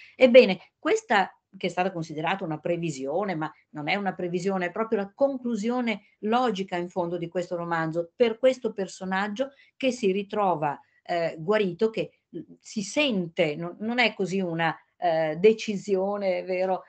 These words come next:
presa a, a livello intellettuale, lui si sente guarito proprio nel momento in cui invece più che mai, eh, si è, eh, integrato in quella società da cui prima si sentiva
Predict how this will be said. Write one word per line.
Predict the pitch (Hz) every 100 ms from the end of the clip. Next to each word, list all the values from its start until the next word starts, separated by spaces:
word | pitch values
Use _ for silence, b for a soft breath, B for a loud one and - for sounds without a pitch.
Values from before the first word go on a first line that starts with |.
| B -
presa | 208 208 196 -
a, | 185 175
a | 180
livello | 185 175 190 208 185
intellettuale, | 185 190 185 185 156 185
lui | 226
si | - 196
sente | - 269 254 196 196
guarito | 170 185 170 147 139 - 226 311 b b _ _
proprio | 233 220 214 180 165
nel | 185 185 180
momento | 190 214 240 185 170 220
in | 240 262
cui | - 185 180 226 302 -
invece | - 220 208 170 143 - 247 254 _ _ _
più | 277 302 294
che | 208
mai, | 185 180 170 185 247 311 _ _ _
eh, | - 202
si | 190 247
è, | 233 170 - _
eh, | 185 180
integrato | 277 339 262 226 190 170 131 113 - 143 b b
in | 233 220 214
quella | 254 214 170
società | 165 202 196 247 247 170 220 B
da | - 247
cui | 254 233
prima | 233 165 165 180
si | 208
sentiva | 196 214 202 139 139 160